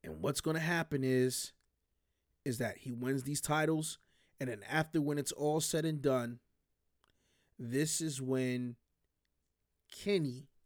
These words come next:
drops everything. And it's gonna be a slow drop for everything. Why? Because he dropped, let, let's say if he,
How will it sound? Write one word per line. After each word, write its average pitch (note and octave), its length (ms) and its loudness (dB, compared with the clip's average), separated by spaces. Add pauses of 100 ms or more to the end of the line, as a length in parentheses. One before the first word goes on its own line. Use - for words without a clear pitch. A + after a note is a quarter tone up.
(420)
drops C#3 480 0 (140)
everything. C3 760 -2 (500)
And D3 120 -2
it's D#3 120 -4
gonna D#3+ 180 -2
be D3+ 180 -2
a C#3+ 120 0
slow E3+ 580 4
drop D#3+ 380 2
for D#3+ 120 -6
everything. C#3 480 -6
Why? F3 360 4 (280)
Because D3+ 540 0 (1900)
he - 160 -16
dropped, E3+ 360 4
let, G3 180 0
let's C4+ 160 4
say C4 200 6
if - 100 -4
he, G3+ 140 2